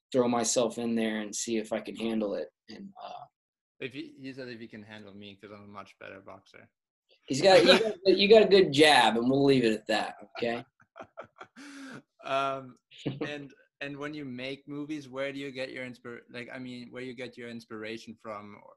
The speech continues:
Speaker 2: or, or how do you just decide, "Okay, I wanna do a Kurt Cobain"?
Speaker 1: Yeah. Uh, I,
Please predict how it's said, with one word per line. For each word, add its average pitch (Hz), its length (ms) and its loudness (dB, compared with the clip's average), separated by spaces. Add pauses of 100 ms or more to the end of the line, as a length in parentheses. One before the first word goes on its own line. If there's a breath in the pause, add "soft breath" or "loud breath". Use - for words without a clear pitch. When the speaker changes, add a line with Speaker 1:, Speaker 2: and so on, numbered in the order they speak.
(140)
Speaker 2:
or, 107 100 -14
or 98 360 -14 (160)
how 123 200 -10
do 127 80 -12
you 127 80 -12
just 120 240 -18
decide, 113 300 -12
"Okay, 113 240 -14
I 110 40 -10
wanna 110 360 -14 (600)
do 110 220 -14
a 107 140 -14
Kurt 113 320 -14
Cobain"? 110 500 -14 (540)
Speaker 1:
Yeah. 107 340 0 (800)
Uh, 135 600 6 (800)
I, 139 200 6